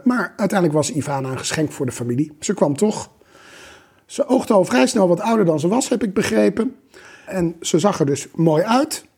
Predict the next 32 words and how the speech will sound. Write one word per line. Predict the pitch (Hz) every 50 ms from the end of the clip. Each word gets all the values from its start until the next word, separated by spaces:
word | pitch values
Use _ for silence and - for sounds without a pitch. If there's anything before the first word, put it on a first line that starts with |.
| _ _ _
En | - - 196 202 - - - _
al | - 208 208 226
op | - - 196 175 - -
de, | 180 175 180 190 - - - _
eh, | - 165 160 151 139 131 131
dertiende | - 247 277 269 - 302 247 208 208 214 - 151
werd | 156 175 180 -
ze | - 185 156
min | 151 156 175
of | 165 -
meer | 127 135 139 151
gespot | - - 196 - - - 185 165 147
door | 156 170 170 185
een | 202 -
castingbureau. | - 262 269 262 - - 196 170 151 160 160 156 156 147 143 135 - - _ _ _ _ _ _ _ _ - - - - - - _ _ _ _ _
Die | - 143 135 139 131
waarschijnlijk | 143 131 - - 127 127 127 - -
overigens | 156 139 160 160 139 156
dacht | 170 160 -
dat | - 170 -
ze | - 170
wat | 165 165 -
ouder | - 240 269 247 185 151
was, | 139 151 165 -
want | - 160 160 -
ze | - 185
was | 156 151 156 165
al | 160 - -
één | 185 180 175 175
meter | 180 180 180 180 196 180
zeventig | - - - 247 254 254 185 190 165 - - -
toen. | - - 147 135